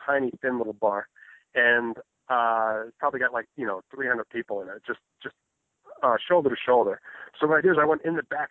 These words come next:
door, and it was so crowded, there was not even, like, staff there to stop anyone. And I, I came into the bar, and I start wiggling my way towards, uh, the bar, and sure enough, like, the bar is jammed shoulder to shoulder, but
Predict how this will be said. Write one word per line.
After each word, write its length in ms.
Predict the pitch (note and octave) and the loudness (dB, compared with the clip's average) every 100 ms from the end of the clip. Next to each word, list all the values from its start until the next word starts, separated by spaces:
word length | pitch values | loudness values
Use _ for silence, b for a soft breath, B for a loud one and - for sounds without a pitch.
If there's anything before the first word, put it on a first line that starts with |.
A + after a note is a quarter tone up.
| - | -2
door, 280 | C#3+ G2+ - - _ _ - | 0 -2 -6 -20 _ _ -8
and 100 | C3+ | -6
it 40 | C3 | -4
was 80 | - | -2
so 140 | E3 A#2+ | -2 -2
crowded, 300 | - D3+ C3 | 0 0 0
there 80 | A2+ | -4
was 80 | G#2+ | -6
not 220 | C3 C#3 | -4 -4
even, 200 | B2 A#2 | -6 -8
like, 140 | A2 - - | -10 -10 -6
staff 300 | B2+ A#2+ - _ | -2 -2 -6 _
there 180 | A#2+ G#2+ | -4 -4
to 60 | G2 | -4
stop 220 | B2 A2+ - | -4 -6 -6
anyone. 320 | - - - _ _ _ C3 | -20 -20 -20 _ _ _ 0
And 320 | A#2+ A2+ A2+ - | 2 2 -4 -4
I, 220 | A#2+ A#2 A#2 - | -2 -2 -4 -6
I 100 | A2+ _ | -8 _
came 160 | D3 C#3+ | -8 -8
into 140 | C3+ | -8
the 80 | A2+ - | -10 -4
bar, 380 | A#2 A2+ A2+ - _ _ _ - | 0 2 0 -2 _ _ _ -10
and 360 | A#2 A2 G#2+ A2 | -6 -4 -4 -8
I 80 | - | -10
start 240 | - C3 B2+ | -4 -4 -2
wiggling 380 | C3 C3 C3 B2 | -6 -2 -2 0
my 120 | A2+ | 0
way 260 | A#2+ A#2 - - | 0 -2 -4 -10
towards, 300 | B2 A#2+ A2+ _ _ _ _ _ _ _ B2+ | -4 -4 -4 _ _ _ _ _ _ _ -4
uh, 320 | A2+ G#2+ G#2 | -2 -2 -4
the 100 | G#2+ | -4
bar, 280 | C3 C3 A#2+ | 2 4 4
and 100 | G#2+ - - | 0 -6 -8
sure 180 | C#3+ | -4
enough, 240 | C#3 C3+ - _ _ _ _ _ _ - | 0 -2 -4 _ _ _ _ _ _ -8
like, 180 | A#2+ A2 _ - | -8 -8 _ -18
the 60 | |
bar 300 | A#2+ D3+ D3+ | -2 0 2
is 60 | C3 - | 0 -4
jammed 260 | D3+ C3+ - | -4 -4 -6
shoulder 240 | C#3 C3+ | -8 -8
to 60 | A#2+ C#3+ | -12 -8
shoulder, 200 | C3+ A#2+ | -8 -8
but 120 | A2+ | -12